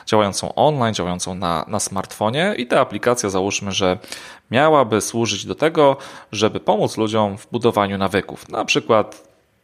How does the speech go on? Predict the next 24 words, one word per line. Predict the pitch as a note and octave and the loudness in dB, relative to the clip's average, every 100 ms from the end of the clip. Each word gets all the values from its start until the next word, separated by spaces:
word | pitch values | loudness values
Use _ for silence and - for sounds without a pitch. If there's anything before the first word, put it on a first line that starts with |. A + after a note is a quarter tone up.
| _ _ _ - | _ _ _ -2
nawyk | A2+ A#2+ A2 G#2 - - _ | 2 4 4 2 -2 -14 _
wstawania | - - G#2+ B2+ G#2+ | -16 -6 0 0 2
rano | G2+ G2+ F#2 | 0 0 -2
i | F2+ | -6
biegania, | - F2+ F#2 E2 D#2 | -6 0 0 -2 -4
ruszania | F#2 - G#2+ F#2+ | -4 -2 -2 -2
się | - - | -8 -2
po | D3+ | -2
to, | D3+ A2+ | 2 2
żeby | G2+ F#2+ F2+ | 2 2 2
lepiej | E2+ F2+ D2+ | 2 0 -2
się | - | -6
czuć, | - F3+ - | 0 0 0
mieć | G2+ | -12
więcej | G2 - | -8 -2
energii, | F#2+ C#3 D3 G#2+ A#2 A2 - - - | 0 2 2 2 0 0 -2 -14 -10
może, | - G#2+ G2+ F#2 E2+ F#2 | 0 0 2 0 0 -2
może | F#2+ F#2 | -6 -6
schudnąć. | - C3 B2+ A#2+ A2+ A2+ - - C4 | -4 -4 0 0 0 -2 -10 -10 -4
Taka | - - | 0 0
aplikacja | - G#2 A#2 - G#2+ | 0 0 -2 0 -2
mogłaby | G#2 G2+ G2 | 0 0 0
też, | - F#2+ - - | 0 0 0 0
e, | F#2+ F#2 | 2 0